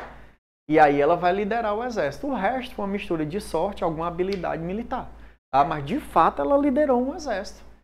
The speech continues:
e conseguiu expulsar os ingleses do território. Certo? Quando Joana d'Arc expulsa os ingleses do território, o que é que o rei da França faz? Entrega ela para os ingleses.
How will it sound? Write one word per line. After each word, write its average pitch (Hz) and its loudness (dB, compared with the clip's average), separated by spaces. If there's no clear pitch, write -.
e 196 0
conseguiu 254 0
expulsar 247 -6
os 208 -2
ingleses 214 0
do 220 -6
território. 233 -4
Certo? 190 6
Quando 330 8
Joana 214 4
d'Arc 143 4
expulsa 226 -2
os 175 -4
ingleses 151 2
do 135 -6
território, 131 2
o 135 -6
que 175 2
é 180 6
que 185 -4
o 208 2
rei 202 4
da 180 0
França 170 -4
faz? 135 -2
Entrega 175 -2
ela 160 -2
para 160 -4
os 165 -6
ingleses. 135 -8